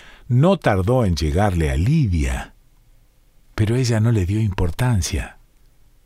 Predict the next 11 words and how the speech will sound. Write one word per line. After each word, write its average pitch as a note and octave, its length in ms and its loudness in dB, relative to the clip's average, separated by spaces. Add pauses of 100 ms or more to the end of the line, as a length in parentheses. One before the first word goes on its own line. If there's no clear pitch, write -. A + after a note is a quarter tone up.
(200)
Si G#3+ 320 2
Miguel C3 480 4
tenía B2+ 520 0
un, A2 440 2
ah, F#2 280 -2
amante, A#2+ 680 0 (580)
ella D3 400 2
misma F2+ 580 0
era F2+ 240 0
la D#2+ 160 0
responsable. E2 960 -2